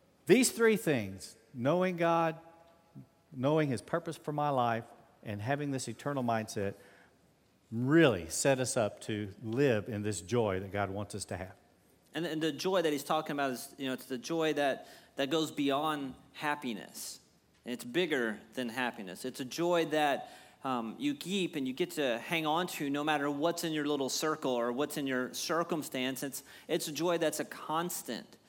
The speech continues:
Speaker 2: in your life. Even if the video doesn't work, or even if your tire goes flat, or even if you get really bad news, or it doesn't matter,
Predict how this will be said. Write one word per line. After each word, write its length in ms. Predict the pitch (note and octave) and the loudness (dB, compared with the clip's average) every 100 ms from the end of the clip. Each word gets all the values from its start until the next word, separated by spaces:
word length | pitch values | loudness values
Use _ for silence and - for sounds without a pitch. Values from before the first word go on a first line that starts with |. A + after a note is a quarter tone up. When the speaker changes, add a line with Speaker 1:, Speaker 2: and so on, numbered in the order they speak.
| - _ _ _ _ | -20 _ _ _ _
Speaker 2:
in 120 | A#2+ | -6
your 140 | C3 B2 | -2 2
life. 280 | G#2+ F2+ - - _ _ _ | 2 2 -4 -20 _ _ _
Even 280 | C#3 D#3 D#3 | 0 2 2
if 220 | D3+ D3+ | 2 0
the 100 | D3 | 0
video 320 | B2+ D3 C#3 | 0 2 2
doesn't 280 | C3+ B2+ C3+ | 2 0 0
work, 260 | C3 C3 A2 | 2 0 0
or 140 | C3+ | 0
even 240 | D3+ D#3 | 0 0
if 180 | D#3 D#3+ | -2 -2
your 60 | D#3 | -4
tire 320 | D#3+ D3+ D3 | 0 2 2
goes 240 | C#3 C3 | 0 -2
flat, 400 | - - B2 C3 | -2 0 2 2
or 120 | A#2 C3 | 0 0
even 280 | C#3+ C#3+ | 0 0
if 260 | C#3+ C#3+ C3+ - - | 0 -2 -4 -16 -10
you 120 | B2+ | -4
get 160 | C3 B2 | 0 2
really 240 | D3+ D3 | 2 0
bad 340 | C#3+ D3+ C#3+ C#3+ | 2 4 4 2
news, 320 | C#3+ C#3+ C#3+ | 2 2 0
or 60 | |
it 240 | D3 B2+ C#3+ | -2 -2 0
doesn't 340 | D#3 D3 A#2 | 0 0 -4
matter, 440 | C#3 E3+ C#3+ A#2+ | 0 2 2 0